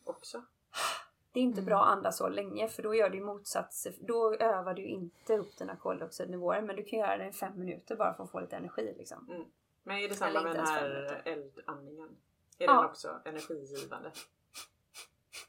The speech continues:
Speaker 2: Som låter så. Ja, den är också värme- och energibildande, liksom. Men det var något vi var inne på.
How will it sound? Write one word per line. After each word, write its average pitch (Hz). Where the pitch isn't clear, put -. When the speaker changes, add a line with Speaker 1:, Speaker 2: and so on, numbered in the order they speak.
Speaker 2:
Som 226
låter -
så. 247
Ja, 285
den 330
är 240
också 226
värme- 196
och 202
energibildande, 190
liksom. 165
Men 247
det 262
var 285
något 262
vi 240
var 247
inne 220
på. 220